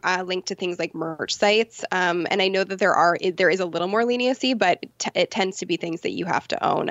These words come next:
Um, and the bonus is that now, I don't know if you used, um, cards before, but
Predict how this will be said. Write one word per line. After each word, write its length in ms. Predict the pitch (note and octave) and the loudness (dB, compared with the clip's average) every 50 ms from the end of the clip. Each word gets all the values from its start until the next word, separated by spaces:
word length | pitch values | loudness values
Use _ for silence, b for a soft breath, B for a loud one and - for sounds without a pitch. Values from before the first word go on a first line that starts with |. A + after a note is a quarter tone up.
| - - | -2 -2
Um, 320 | F#3+ F#3 F#3 F3 F3 D#3 - | 0 0 2 0 0 -2 0
and 160 | - A3 A#3 | -2 -2 0
the 180 | A3 A3+ A3 F3+ - _ _ | -2 -4 -6 -8 -12 _ _
bonus 460 | - G#3 A3+ A3+ A3+ G#3+ G#3+ G#3 - | 0 2 2 2 2 0 -2 -4 -6
is 320 | - - F#3+ F#3 F#3 F3+ F3+ | -6 -6 -4 -6 -6 -8 -6
that 160 | F3+ E3 - | -4 -4 -4
now, 500 | F#3 F#3 F3+ F3+ F3 F3+ F3+ F#3 F#3 - - | -4 -2 -2 0 2 2 0 0 -4 -6 -6
I 60 | - | -4
don't 180 | - F#3+ F#3 F3 | -4 -4 -2 -2
know 80 | F3 F3+ | -2 -2
if 100 | - - | -2 -2
you 140 | F#3+ F#3+ | -2 0
used, 240 | F#3+ E3+ F3 - - - | 2 2 0 0 -2 -4
um, 460 | - - E3+ E3 D#3+ D#3 E3+ E3+ F#3+ - _ - - _ - | -2 -2 -2 -2 -2 -4 -6 -8 -10 -12 _ -14 -14 _ -6
cards 400 | - - F#3 E3 E3 G#3 A3 - | 0 4 4 6 6 4 2 -2
before, 420 | - A#3 B3 - - C#4+ D#4 F4 D4+ | -2 -2 -2 0 2 2 4 4 4
but 280 | A#3 G#3+ F#3 - - | 4 2 2 2 0